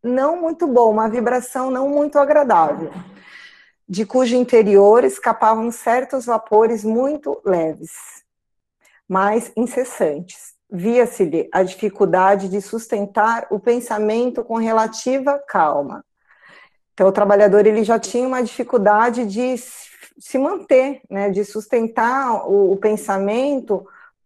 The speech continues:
contra, numa, num, num, numa vibração tranquila, de paz. Não tive qualquer dúvida, deveria ele usar alcoólicos em quantidade regular.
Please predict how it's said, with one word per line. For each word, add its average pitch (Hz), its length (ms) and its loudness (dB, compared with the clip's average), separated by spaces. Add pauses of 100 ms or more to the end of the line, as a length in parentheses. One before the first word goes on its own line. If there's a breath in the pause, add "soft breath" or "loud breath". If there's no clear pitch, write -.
contra, 269 460 0
numa, 233 420 0
num, 214 240 -4
num, 202 400 -4
numa 220 220 -2
vibração 233 500 -2
tranquila, 220 800 0
de 175 160 -4
paz. - 680 -6 (840 loud breath)
Não 214 200 2
tive 220 260 0
qualquer 240 420 4
dúvida, 165 540 -2
deveria 185 580 2
ele 190 400 2
usar 202 360 2
alcoólicos 202 760 2
em 220 140 -6
quantidade 214 680 0
regular. 208 640 0